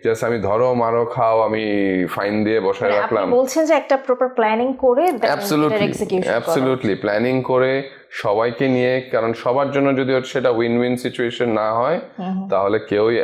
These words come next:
Speaker 1: আগায় আসবে না।
Speaker 2: রাইট।
Speaker 1: আর এই জিনিসটার বারবার আমি আপনাদের চ্যানেল দিয়ে জানতে চাচ্ছি যে, আহ, সবাইকে যে national interest will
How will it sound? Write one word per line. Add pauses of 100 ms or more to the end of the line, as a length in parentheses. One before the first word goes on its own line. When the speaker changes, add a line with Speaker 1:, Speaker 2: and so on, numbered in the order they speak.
(140)
Speaker 1:
আগায়
আসবে
না। (160)
Speaker 2:
রাইট।
Speaker 1:
আর (120)
এই
জিনিসটার
বারবার
আমি
আপনাদের
চ্যানেল
দিয়ে
জানতে
চাচ্ছি
যে, (500)
আহ,
সবাইকে (200)
যে
national
interest
will